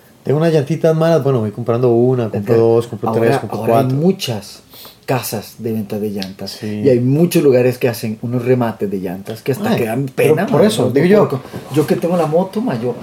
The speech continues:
Speaker 2: yo agradezco que esté en esos lugares ahora,
Speaker 1: <laughs> Sí,
Speaker 2: porque,
Speaker 1: sí.
Speaker 2: man, yo consigo unas buenas llantas, man,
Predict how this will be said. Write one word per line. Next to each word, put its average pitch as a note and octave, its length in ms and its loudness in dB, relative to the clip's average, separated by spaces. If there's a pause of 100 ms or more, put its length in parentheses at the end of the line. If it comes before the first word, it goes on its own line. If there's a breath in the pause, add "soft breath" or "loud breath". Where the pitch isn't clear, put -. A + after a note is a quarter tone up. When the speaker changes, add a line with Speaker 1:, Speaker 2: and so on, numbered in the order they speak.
(320 loud breath)
Speaker 2:
yo B2+ 120 4
agradezco C3 480 2
que E3+ 100 4
esté F3 320 2
en F3 60 4
esos E3 240 4
lugares D3+ 460 6
ahora, B2+ 480 4
Speaker 1:
<laughs> D3 60 2
Sí, - 280 -2
Speaker 2:
porque, C#3+ 220 4
Speaker 1:
sí. D#3 40 2
Speaker 2:
man, D#3+ 140 2
yo C#3+ 80 0
consigo D3+ 340 0
unas E3 240 0
buenas D#3+ 300 2
llantas, E3+ 480 -2
man, E2+ 100 -12